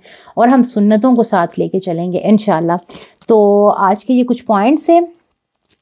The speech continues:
जो कि इंशाल्लाह जो है आगे चल के और भी इन पे मज़ीद हम बात करेंगे।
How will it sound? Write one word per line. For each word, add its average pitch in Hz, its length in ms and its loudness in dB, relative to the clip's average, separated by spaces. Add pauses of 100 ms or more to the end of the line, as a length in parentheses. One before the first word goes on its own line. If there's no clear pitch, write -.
(280)
जो 220 200 2
कि 247 140 2
इंशाल्लाह 214 420 2
जो 208 140 0
है 190 360 2
आगे 180 260 2
चल 202 180 0
के 202 120 -6
और 190 120 2
भी 214 100 0
इन 233 80 2
पे 254 80 -2
मज़ीद 226 340 0
हम 220 140 0
बात 202 240 0
करेंगे। 202 460 0